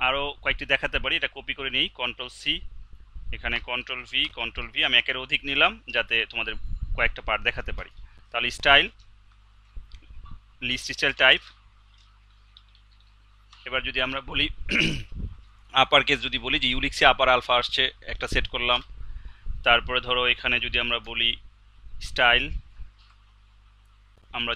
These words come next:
যদি বলি রোমান আরও লিখে দেখি কিছু আসে কিনা। রোমান সংখ্যার অবশ্যই,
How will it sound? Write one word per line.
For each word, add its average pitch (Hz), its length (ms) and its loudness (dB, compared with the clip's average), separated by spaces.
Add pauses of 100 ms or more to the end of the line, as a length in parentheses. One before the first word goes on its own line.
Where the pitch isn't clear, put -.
যদি 120 180 -6
বলি 120 140 2
রোমান 127 340 0 (800)
আরও 123 240 0 (100)
লিখে 123 220 -4
দেখি 120 180 -4
কিছু 117 200 -4
আসে 127 140 -2
কিনা। 123 220 -8 (1900)
রোমান 120 280 -2
সংখ্যার 127 300 -2
অবশ্যই, 113 260 -8